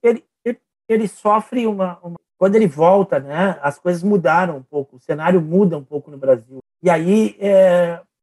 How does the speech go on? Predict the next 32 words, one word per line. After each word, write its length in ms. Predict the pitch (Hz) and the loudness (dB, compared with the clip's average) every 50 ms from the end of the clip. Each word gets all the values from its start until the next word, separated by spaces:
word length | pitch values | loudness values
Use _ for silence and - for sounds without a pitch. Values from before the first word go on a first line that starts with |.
| _ _ _ | _ _ _
ele, 560 | 165 175 175 180 190 202 208 208 208 208 220 - | -10 -8 -6 -4 -2 -2 0 -2 -2 -4 -4 -2
ele 180 | 196 202 208 | -2 -2 0
não 300 | 220 220 240 269 294 262 | 0 0 0 0 0 -2
consegue 600 | 202 - - 226 190 180 - - 240 254 247 226 | -6 -6 -6 -8 -8 -8 -6 -4 -4 -2 -2 -4
ganhar 360 | 233 190 190 185 175 170 170 175 | -8 -10 -10 -8 -6 -4 -4 -6
o 40 | |
espaço 640 | 170 156 - - _ 170 156 156 156 - _ 135 123 _ _ _ _ | -6 -8 -14 -8 _ -4 -4 -4 -6 -8 _ -20 _ _ _ _ _
que 80 | - 190 | -2 -2
ele 200 | 185 180 185 180 | 0 0 -2 -4
deveria 560 | 151 175 180 156 170 170 147 160 190 214 214 | -2 -4 -4 -2 -4 -6 -6 -4 -2 -2 -2
ou 80 | 190 165 | -2 -2
que 100 | - 180 | -6 -10
ele 80 | 170 | -12
poderia, 800 | 139 _ 185 185 160 151 147 139 135 165 202 226 220 185 175 - _ _ _ _ _ _ _ | -8 _ -8 -8 -8 -8 -12 -12 -8 -6 -4 -2 -2 -4 -4 -6 _ _ _ _ _ _ _
porque 240 | - 185 175 214 208 | -10 -8 -6 -6 -6
já, 460 | 165 - 214 208 226 226 226 - - | -2 0 2 2 2 2 0 -4 -8
já, 280 | 190 170 - 208 196 180 | -8 -6 -6 -6 -6 -6
justamente 520 | 160 - 208 196 - 247 226 233 233 - | -12 -20 -6 -4 -2 -2 -2 -6 -8 -14
por 140 | _ - 277 | _ -12 -10
isso, 220 | 240 196 160 - 165 | -10 -10 -8 -10 -12
ele 100 | 151 165 | -6 -4
não 120 | 185 185 | -4 -2
consegue 420 | 175 202 175 - - 202 202 190 | -2 -4 -4 -2 -2 -2 -2 -2
levar 300 | 202 196 190 165 170 180 | -2 -2 -2 0 0 0
o 80 | 180 180 | 0 0
nome 260 | 175 170 165 165 160 | 0 -4 -6 -6 -12
do 80 | 151 _ | -18 _
partido, 460 | _ 175 175 175 - - 226 214 196 | _ -4 -4 -4 -4 -10 -14 -14 -14
cria 220 | - 175 180 180 | -14 -8 -6 -6
um 40 | 175 | -6
partido 360 | 160 165 151 - - 175 170 | -6 -8 -12 -12 -14 -10 -6
novo, 340 | 185 190 214 247 220 185 170 | -2 0 0 0 0 -2 -8